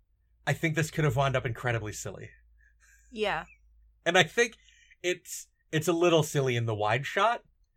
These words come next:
Speaker 1: because of how close to the edge they are and the Gollum just kinda bouncing up and down.
Speaker 2: <laughs>
Speaker 1: I s-, I think it looks
Speaker 2: Like a
Speaker 1: a
Speaker 2: little cowboy. <laughs>
Speaker 1: Yeah, I, I think it's a little silly. It's not that bad.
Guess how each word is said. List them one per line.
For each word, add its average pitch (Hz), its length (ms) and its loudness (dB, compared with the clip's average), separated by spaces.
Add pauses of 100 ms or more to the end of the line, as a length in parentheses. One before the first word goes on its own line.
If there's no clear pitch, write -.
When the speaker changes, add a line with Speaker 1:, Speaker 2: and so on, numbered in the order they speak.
(1000)
Speaker 1:
because 156 300 -4
of 139 120 -2
how 156 120 2
close 151 360 -2
to 160 80 -6
the 143 140 -4
edge 127 260 0
they 151 120 2
are 151 460 4
and 127 200 -4
the 127 140 -4
Gollum 127 400 0
just 127 180 -6
kinda 165 160 -2
bouncing 127 460 -4
up 135 140 -8
and 113 100 -10
down. 120 420 -4
Speaker 2:
<laughs> - 60 -20 (2500)
Speaker 1:
I - 60 -6
s-, - 120 -8 (100)
I - 80 -4
think 233 200 -10
it 233 120 -8
looks 175 220 0
Speaker 2:
Like - 20 -
a - 40 4
Speaker 1:
a 226 40 4
Speaker 2:
little 226 220 2
cowboy. 226 540 0
<laughs> 359 260 0
Speaker 1:
Yeah, 349 400 4
I, 254 100 -10 (120)
I - 60 -4
think 240 220 -10
it's 233 120 -8
a 196 40 -2
little 208 320 2
silly. 214 500 -6 (420)
It's - 140 -4
not 269 180 4
that 156 240 6
bad. 170 380 6